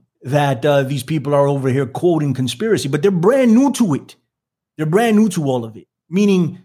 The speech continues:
they're in it for the last four years. Now, this isn't everybody. I'm generalizing, right? Because there are some people that, that, uh, and I know some of them, that have been involved in what we're involved in for quite some time and have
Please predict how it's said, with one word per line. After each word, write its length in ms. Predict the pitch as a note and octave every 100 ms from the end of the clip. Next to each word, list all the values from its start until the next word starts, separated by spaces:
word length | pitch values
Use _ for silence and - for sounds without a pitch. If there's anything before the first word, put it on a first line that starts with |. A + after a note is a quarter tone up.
| _
they're 160 | D3+ E3
in 100 | G3
it 140 | F#3
for 240 | - E3+ D#3
the 80 | D#3+
last 400 | E3 E3 - -
four 200 | D#3+ C#3+
years. 360 | D3+ C3 G#2+
Now, 120 | C#3+
this 220 | F3 A#3 G3+
isn't 200 | G3+ G3+
everybody. 500 | E3 C#3+ C3 B2+ C3+
I'm 120 | C3+
generalizing, 760 | D#3 F3+ C3 B2 A#2 G#2+ A2 - _ _ _ _ _ B2+
right? 120 | B2
Because 240 | B2 C3 A#2
there 120 | C#3
are 160 | C#3+
some 240 | C#3+ D3 C#3
people 280 | C#3 C3 C3+
that, 360 | C3 A#2 _ _ _ _ -
that, 440 | C3+ B2+ B2 A#2
uh, 240 | B2+ B2 A2+
and 100 | C#3
I 80 | C3
know 220 | A#2+ C3+
some 200 | - B2
of 140 | A2+ G#2
them, 220 | G#2+ A#2 _ _ _ _ _ _
that 260 | C3 C3+ A#2
have 280 | B2+ C3 A2+
been 600 | C#3 B2+ B2 A#2 G#2+ - -
involved 600 | C#3+ A#2+ D3 F3+ C3 C3+
in 100 | C3
what 160 | C#3+
we're 160 | C#3+ C3+
involved 400 | A#2+ C3+ D#3 C3+
in 100 | B2
for 120 | C3+
quite 260 | B2 D#3 C3
some 140 | B2+
time 340 | C3+ D#3 B2+ A#2 _ _ _ -
and 200 | D3 C3
have 420 | C3+ C3 B2+